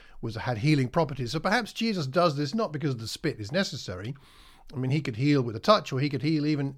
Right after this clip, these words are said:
in absentia, couldn't he, just by saying the words? Uh, we've seen that earlier in Mark chapter seven. But perhaps he's, what he's saying to the man is, "Trust me, I can do this. I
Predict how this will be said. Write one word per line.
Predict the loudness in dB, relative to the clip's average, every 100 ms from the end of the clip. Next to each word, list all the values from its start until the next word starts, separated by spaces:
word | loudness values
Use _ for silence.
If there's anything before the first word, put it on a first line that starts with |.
| -8
in | -4
absentia, | -2 0 0 0 -4 -4
couldn't | -2 -2
he, | -6 -10
just | -10 -8
by | -6
saying | -2 -2 -2
the | -2
words? | -2 -2 -6 -10 -18 -20 -20 -20 -20 -20 -20 -20 -6
Uh, | -6 -4
we've | -4
seen | -2 0
that | 0
earlier | 0 0 0
in | -2
Mark | -2 -2
chapter | -6 -4
seven. | 2 2 2 -6 -12 _ _ -14 -2
But | 0
perhaps | 4 4 2 2
he's, | -2
what | 0 0
he's | 0
saying | 2 2 4 2
to | 0
the | -2
man | -2 -2 -4
is, | -4 -6 -10 -14 -8
"Trust | 0 2 2
me, | -4 -6 -6
I | -6
can | -6 -8
do | -8 -8
this. | -10 -14 -6
I | 0 0